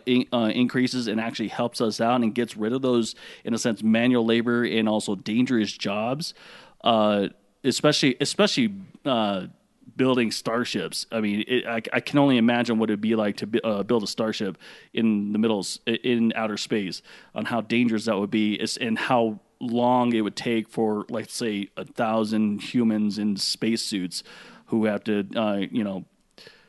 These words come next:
uh, you know, constantly, uh, refill on air. But regard-, and, and, and I'm, I'm going off track there, but I'm just saying, like, you know, it's, it's, it, that's what I don't understand about the whole utopia thing and why it doesn't make sense to me, is that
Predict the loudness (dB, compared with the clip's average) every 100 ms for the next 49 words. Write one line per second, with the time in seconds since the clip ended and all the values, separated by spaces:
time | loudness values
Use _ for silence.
0 | _ _ -4 -2 -2 -4 -10 _ _ _
1 | _ -4 -4 -2 0 2 2 0 2 2
2 | 2 2 4 4 4 4 2 2 0 2
3 | 4 4 4 2 2 0 -4 -2 0 4
4 | 6 6 4 4 2 4 4 6 6 6
5 | 6 6 6 4 2 2 0 0 -2 2
6 | 2 2 2 2 4 2 2 0 0 0
7 | 2 0 -4 -12 -20 -6 0 0 -2 -12
8 | _ _ 0 4 4 2 2 4 4 2
9 | 2 0 0 0 2 2 0 -2 -2 -2
10 | 0 2 4 2 0 -2 -2 0 -2 0
11 | 0 0 0 0 0 0 0 -2 -4 -6
12 | -6 -4 -2 0 -2 -2 -6